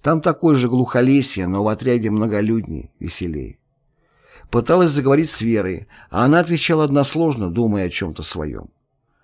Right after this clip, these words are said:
Когда Проворов остановился передохнуть, Волошина прислонилась возле него к сосне, мотнула головой, будто косы на спину отбросила. Кос давно нет, еще в школе отрезала,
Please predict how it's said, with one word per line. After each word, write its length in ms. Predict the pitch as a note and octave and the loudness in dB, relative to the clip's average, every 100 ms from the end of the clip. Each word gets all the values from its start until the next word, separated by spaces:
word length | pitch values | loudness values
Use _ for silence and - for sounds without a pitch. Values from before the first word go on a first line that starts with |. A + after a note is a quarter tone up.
| _ _ _ _ | _ _ _ _
Когда 300 | G#2 C3 D3+ | -2 0 0
Проворов 460 | D3 D#3+ C#3+ C3 B2 | 2 2 4 2 0
остановился 540 | B2 B2+ C#3+ C#3 A#2+ | 0 2 2 2 -2
передохнуть, 680 | - B2 A#2 A2+ D3 D3+ A#2 | 0 2 2 0 0 0 0
Волошина 580 | G2+ C3 E3 - A2 F#2+ | 0 2 2 0 -2 -4
прислонилась 680 | G#2+ G#2 A#2 C3 B2+ - - - - | -4 -2 0 2 2 -2 -12 -16 -4
возле 420 | A2 A#2 G#2+ A2+ | 0 2 2 2
него 240 | A#2+ A#2 | 2 2
к 80 | - | -2
сосне, 460 | - B2 - D3+ C3+ | -2 -2 0 0 2
мотнула 460 | F#2+ G2 B2 A2+ | 0 -2 -2 -2
головой, 600 | A2+ C3 D3 A2+ C#2 - _ _ _ - | 0 0 2 0 -4 -8 _ _ _ -6
будто 320 | C3 C3 D#3+ | -4 -2 -4
косы 480 | - B2 - F#2 D#2+ | -2 -2 -2 -4 -6
на 240 | - G2+ F#2 | -4 -2 -4
спину 340 | - F2+ F2+ | -6 -6 -6
отбросила. 600 | E2+ D#2+ C2 - A1 A1+ _ _ _ _ _ | -6 -6 -8 -10 -12 -14 _ _ _ _ _
Кос 220 | - G#2+ | -2 -2
давно 280 | A2 A2+ C3+ | 2 2 4
нет, 320 | D3+ C#3+ - | 4 2 0
еще 260 | E2+ - G2+ | -6 -6 -6
в 40 | |
школе 320 | - - B2 D#2+ | -6 -2 0 -2
отрезала, 560 | - D2 A#1 G1+ - | -6 -8 -10 -12 -14